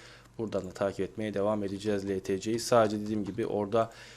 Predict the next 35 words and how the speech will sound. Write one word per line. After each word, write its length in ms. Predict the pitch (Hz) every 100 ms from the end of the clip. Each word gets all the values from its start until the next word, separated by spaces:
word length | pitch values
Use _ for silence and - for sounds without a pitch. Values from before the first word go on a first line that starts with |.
| -
hareketli 440 | - 107 113 107 107
iki 160 | -
yüz 100 | 107
günlük 240 | 101 104 95
ortalamayı 520 | 104 - 101 110 113
kırmakta 400 | - 104 95 110
zorlanabilir. 600 | 107 98 92 87 165 98
Link'te 340 | 127 127 131
ise 220 | 117 - 123
güzel 340 | 113 113 113
yükselen 400 | 110 - 113 107
bir 80 | 98
tablo 340 | 107 104 113
var. 140 | 117 113 - - - -
Dört 120 | 113
saatlik 320 | - 101 98
formasyona 580 | - 107 101 101 101 98
baktığımızda 480 | 104 - 107 104 107
zaten 420 | 107 110 107 110 107 - - - - - -
hatırlarsanız 720 | 110 - 113 110 107 101 98
yirmi 200 | 104 107
altının 280 | 104 - 101
üzerinde 300 | 107 104 101
kaldığı 300 | - 101 107
sürece 260 | - 98 -
otuz 260 | - 110
dolara 280 | 107 98 95
hedef 260 | 98 107 113
olur 240 | 110 104
demiştik. 460 | 110 110 - 110 110
Hemen 260 | 107 98
günlük 200 | 101 104
formasyonda 600 | - 107 110 - 110 107
da 100 | 107
bakalım. 320 | 104 117 113